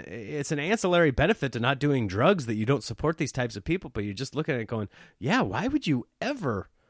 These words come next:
want these types of people in your life?" The type that would kill, that don't care. Like, you, and you see it, by the way, anytime somebody dies of a drug overdose, there's, like, three people that were at that place that just bailed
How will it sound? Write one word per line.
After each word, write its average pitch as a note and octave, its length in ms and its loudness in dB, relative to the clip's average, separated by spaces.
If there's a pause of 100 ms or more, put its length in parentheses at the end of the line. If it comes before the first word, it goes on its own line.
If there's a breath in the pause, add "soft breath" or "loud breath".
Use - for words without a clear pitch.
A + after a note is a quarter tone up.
(140)
want D3 360 0
these G#3+ 280 0
types F3 320 -2
of C#3+ 120 -4
people D3+ 400 -2
in B2+ 160 0
your A#2+ 120 2
life?" D#3+ 380 0
The A2+ 100 -6
type - 360 -2 (380 loud breath)
that C#3 100 2
would A#2+ 220 0
kill, F#3+ 460 4
that A#2 160 -2
don't C3+ 260 -2
care. E3+ 280 2
Like, E3+ 260 0 (200 soft breath)
you, F3+ 360 -2
and G#3 160 4
you G3+ 80 2
see - 280 0
it, D3 140 -2
by C#3 140 4
the A#2 100 2
way, A2 300 0 (300 loud breath)
anytime F3+ 480 4
somebody E3 340 2
dies D3 320 2
of D3 80 0
a C3 40 0
drug D3+ 280 4
overdose, A2+ 420 0
there's, B2 140 -2
like, A#2 180 0
three D3+ 240 -2
people C#3 280 0
that B2+ 120 2
were B2 120 4
at D3 180 4
that G#2 200 0
place A#2 360 -2 (240 loud breath)
that C3+ 80 4
just G#2+ 320 -4
bailed A2 480 2